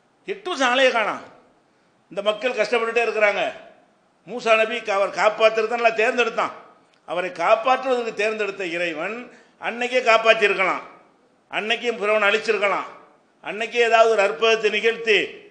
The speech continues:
மூசா நபி கை ஓங்க வச்சிருக்கலாம், அந்த இஸ்ரவேல் மக்களை வந்து கொடுமைப்படுத்தப்பட்டவங்களுக்கு விடுதலை வாங்கி கொடுத்திருக்கலாம். அல்லாஹ் என்ன செய்யறான்னா, "நான் வந்து ஒரு முடிவு எடுத்து இதை செய்தேன்"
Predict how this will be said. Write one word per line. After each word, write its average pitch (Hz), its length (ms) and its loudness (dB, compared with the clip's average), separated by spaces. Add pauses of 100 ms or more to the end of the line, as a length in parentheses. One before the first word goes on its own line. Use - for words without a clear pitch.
(140)
மூசா 226 280 2
நபி 214 200 -2
கை 220 180 0
ஓங்க 247 280 0
வச்சிருக்கலாம், 202 540 0 (520)
அந்த 190 140 -10
இஸ்ரவேல் 220 500 -2
மக்களை 202 380 -2
வந்து 208 260 -4
கொடுமைப்படுத்தப்பட்டவங்களுக்கு 190 1300 -6
விடுதலை 269 320 4
வாங்கி 233 240 4
கொடுத்திருக்கலாம். 214 600 -2 (760)
அல்லாஹ் 269 280 -2
என்ன 240 160 -4
செய்யறான்னா, 196 800 -2 (280)
"நான் 185 320 0
வந்து 208 560 0
ஒரு 180 120 -6
முடிவு 214 240 -2
எடுத்து 214 280 2
இதை 202 120 2
செய்தேன்" 190 640 4